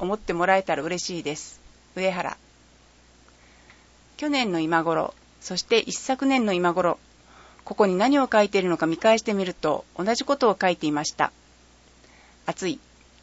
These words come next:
温暖化の影響で、四季から二季化になりつつあると聞きますが、本当にその通りになりそうな気候です。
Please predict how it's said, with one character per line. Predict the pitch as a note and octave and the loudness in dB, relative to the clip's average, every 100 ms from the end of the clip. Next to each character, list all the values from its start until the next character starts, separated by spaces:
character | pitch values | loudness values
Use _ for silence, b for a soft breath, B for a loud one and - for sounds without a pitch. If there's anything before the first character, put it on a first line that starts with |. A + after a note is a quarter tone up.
| _ _ _ _ _ | _ _ _ _ _
温 | A#3+ B3+ | 0 4
暖 | B3+ C4 | 4 4
化 | A#3+ | 2
の | A#3 | 2
影 | - G#3+ | 2 2
響 | G#3+ F#3+ F3 | 2 0 2
で、 | E3+ E3 - _ _ - | 0 -2 -6 _ _ -6
四 | - | -6
季 | - - | -6 -2
か | F#3+ D#3 | 0 2
ら | G#2 - | -2 -6
二 | F3+ | -10
季 | - | -4
化 | - A#3+ | 0 2
に | A3+ | 2
な | A3 | 0
り | A3 | -2
つ | - | 2
つ | E3 | 4
あ | |
る | F#3 | 4
と | F3+ | -2
聞 | D#3+ - | -8 -8
き | G3+ | -2
ま | G3+ | -2
す | - D#3 | 0 0
が、 | - - B B B - | -2 -4 B B B -4
本 | C4+ C4 | -2 0
当 | B3 | -2
に | A#3+ | 0
そ | A#3 A#3+ | 0 -2
の | |
通 | A#3+ B3 | 2 2
り | G#3+ | 2
に | F#3+ | 0
な | F#3 | 0
り | |
そ | F3+ F#3+ | 0 -2
う | E3+ | -2
な | D#3 | -4
気 | - | -8
候 | - F3+ D#3+ | -4 -2 0
で | E3 | -2
す。 | - | -6